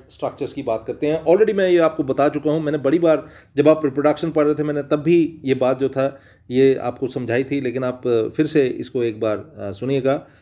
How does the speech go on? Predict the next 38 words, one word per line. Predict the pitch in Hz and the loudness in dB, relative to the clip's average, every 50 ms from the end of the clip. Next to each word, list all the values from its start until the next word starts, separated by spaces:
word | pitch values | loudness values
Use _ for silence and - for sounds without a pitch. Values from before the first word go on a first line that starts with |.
| _ _ _ - | _ _ _ -6
आपको | 110 113 - - 127 127 151 - - - _ _ _ _ _ _ _ _ _ _ _ _ _ _ _ _ _ _ _ _ _ _ _ _ _ _ _ _ _ _ _ _ _ _ _ _ _ - | -4 -4 -2 0 0 0 0 0 -4 -12 _ _ _ _ _ _ _ _ _ _ _ _ _ _ _ _ _ _ _ _ _ _ _ _ _ _ _ _ _ _ _ _ _ _ _ _ _ 2
और | 170 180 170 | 4 4 6
ज़्यादा, | 139 131 120 110 110 | 4 4 2 2 0
अ, | 104 101 - - _ - 107 104 104 101 98 95 - _ - | -2 -4 -8 -14 _ -10 -8 -6 -6 -6 -8 -8 -12 _ -10
इसके | - - 123 | -8 -6 -2
बारे | 113 110 113 | -2 -2 -2
में | 113 107 | -2 -2
पता | 113 110 113 | -2 0 2
लग | 110 113 107 | 0 0 0
जाएगा। | 110 120 117 117 123 123 | 0 -2 0 0 2 2
और | 127 135 135 123 120 120 | 4 2 2 2 0 -2
जिन्होंने | 123 123 127 131 127 123 110 | -2 -2 -2 -2 -2 -2 -4
लेट | 107 113 120 127 127 | -2 0 0 0 0
ज्वाइन | 127 135 127 123 117 | -2 -2 -4 -4 -2
किया | 123 127 123 | 0 0 0
उनको | 120 117 117 123 139 | 0 0 0 0 0
भी | 127 131 123 127 - - - - _ _ | 0 0 -2 -4 -10 -18 -20 -20 _ _
अच्छे | 120 117 - 135 123 | -10 -4 -2 -2 -2
से | 131 | 0
पता | 127 127 120 123 | -2 -2 -2 0
लग | 123 120 113 113 | -2 -2 -2 0
जाएगा। | 120 117 117 123 135 - - _ _ _ _ _ 135 | -2 0 0 -2 -4 -8 -12 _ _ _ _ _ 2
मैंने | 139 165 | 4 6
आपको | 170 170 165 165 180 170 | 6 4 4 2 0 0
बताया | 165 165 165 156 160 165 170 151 | 2 2 4 4 4 4 4 2
हम | 135 151 151 | 0 -2 -2
ह्यूमन | 131 135 143 160 170 | -2 -2 -2 -2 -2
की | 165 - 165 160 | 0 2 2 2
अगर | 147 147 143 | 2 2 2
आप | 139 127 120 | 0 0 0
बात | 123 127 127 127 | 0 -2 -2 -2
करते | - 131 127 - 127 | -4 -4 -2 -2 -2
हैं | 123 131 139 151 151 - _ _ _ _ _ - | -2 -2 -4 -6 -8 -14 _ _ _ _ _ 4
तो | 151 151 147 143 165 - - - _ _ _ _ _ _ _ 135 | 6 6 8 6 4 0 -6 -16 _ _ _ _ _ _ _ -8
diploid | 117 131 131 135 147 147 151 160 156 | -6 -6 -4 0 0 2 2 2 0
स्ट्रक्चर | 160 - - 135 120 - - 127 110 | -2 -4 -4 -4 -4 -4 -4 -4 -4
है, | 110 | -4
मतलब | 110 123 123 135 143 143 143 135 - - _ | -4 -4 -2 -2 -2 -2 -2 -4 -10 -20 _